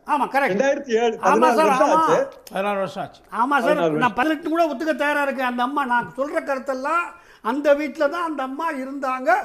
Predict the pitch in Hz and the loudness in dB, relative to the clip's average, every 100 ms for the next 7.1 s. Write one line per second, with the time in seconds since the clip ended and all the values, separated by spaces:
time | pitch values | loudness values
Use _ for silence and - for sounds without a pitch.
0 | - - 262 247 330 240 262 247 320 240 | -4 -4 -4 -2 -2 -2 -4 -4 -6 -6
1 | 240 226 277 254 - - - 208 254 320 | -4 0 0 -2 -6 -20 -6 -4 -2 -2
2 | 208 214 202 202 240 185 185 175 208 - | 0 0 0 -4 -6 -6 -6 -2 -4 -6
3 | - _ _ _ _ _ _ _ _ _ | -18 _ _ _ _ _ _ _ _ _
4 | _ _ _ _ _ _ - 170 185 240 | _ _ _ _ _ _ -18 -6 -2 0
5 | 302 320 311 269 - 202 202 180 170 202 | 0 -2 -4 -6 -4 -2 -2 -4 -6 -6
6 | 359 - _ _ _ _ _ - 226 262 | -10 -18 _ _ _ _ _ -10 -4 -2
7 | 269 | -2